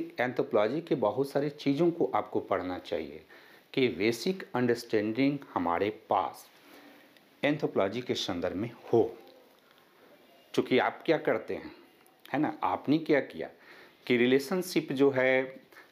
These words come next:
हमारे syllabus में नहीं है, हम नहीं पढ़ेंगे, ठीक है। एक बार और पहले एक question पूछा था बीपीएससी में कि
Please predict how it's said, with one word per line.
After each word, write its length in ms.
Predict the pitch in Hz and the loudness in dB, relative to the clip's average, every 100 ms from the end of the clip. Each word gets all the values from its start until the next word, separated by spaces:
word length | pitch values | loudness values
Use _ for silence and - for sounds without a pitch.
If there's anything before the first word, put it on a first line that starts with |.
| - | -4
हमारे 260 | 113 113 113 | 0 0 0
syllabus 520 | - 107 98 98 - | -2 -2 0 -2 -4
में 80 | 117 | -4
नहीं 300 | 98 82 85 | -4 -6 -8
है, 140 | - - - - - | -10 -18 -20 -20 -8
हम 80 | 117 | -4
नहीं 260 | 107 101 92 | -2 -4 -6
पढ़ेंगे, 440 | - 80 87 - - - _ _ _ - | -6 -8 -8 -16 -20 -20 _ _ _ -8
ठीक 260 | 104 - - | -6 -6 -10
है। 140 | - - _ - - - - - - - - - - - - _ - | -12 -16 _ -20 -20 -20 -20 -18 -18 -18 -20 -20 -20 -20 -20 _ 0
एक 180 | 156 | 2
बार 220 | 156 170 - - _ _ _ _ _ _ - | 2 0 -2 -18 _ _ _ _ _ _ -2
और 300 | 113 135 175 190 - | 2 2 2 -2 -2
पहले 460 | 90 95 113 104 - - - - - - _ _ _ _ _ _ _ - - - | 0 0 0 -2 -4 -16 -20 -20 -20 -20 _ _ _ _ _ _ _ -20 -14 -2
एक 200 | 135 - | -2 2
question 340 | 170 170 - 202 | 0 0 0 0
पूछा 380 | 156 113 135 | 0 0 0
था 540 | 123 - 107 110 113 - | -2 -2 0 2 0 -4
बीपीएससी 580 | 92 87 101 104 - 123 | -8 -4 -2 -2 -2 -4
में 200 | 113 - - - - _ _ - - - - - - - - - | -4 -6 -16 -20 -20 _ _ -20 -20 -20 -20 -20 -20 -20 -18 -2
कि 440 | 127 127 - - | 2 2 0 -6